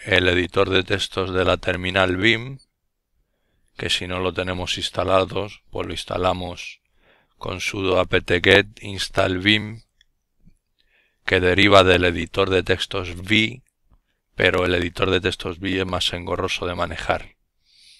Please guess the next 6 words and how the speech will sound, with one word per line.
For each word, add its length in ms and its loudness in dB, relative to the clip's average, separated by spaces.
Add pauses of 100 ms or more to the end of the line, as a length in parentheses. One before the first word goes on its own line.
(840)
vim 560 0 (460)
punto 600 -6 (2250)
basrc. 1200 2 (1000)
Este 400 -2
es 180 -4
el 440 -2